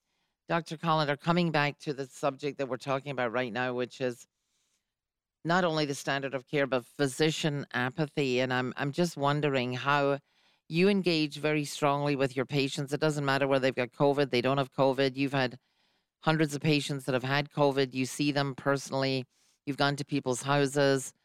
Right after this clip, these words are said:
None of your patients have died. None of them, I say this on every show, none of them have gone into the hospital. What about the rest of these, uh,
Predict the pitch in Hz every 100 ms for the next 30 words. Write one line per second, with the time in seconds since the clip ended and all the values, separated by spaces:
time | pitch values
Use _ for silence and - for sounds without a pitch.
0 | _ _ _ _ _ - 156 160 196 202
1 | 175 165 151 165 147 - 139 143 131 131
2 | 135 170 - 143 135 131 139 156 151 147
3 | 135 - 151 147 143 135 131 131 - 135
4 | 143 139 139 135 127 120 131 135 131 131
5 | 127 127 131 139 147 139 135 - _ _
6 | _ _ - - _ _ - 151 202 208
7 | 180 160 151 135 151 156 - 160 139 147
8 | 139 135 - _ - 135 135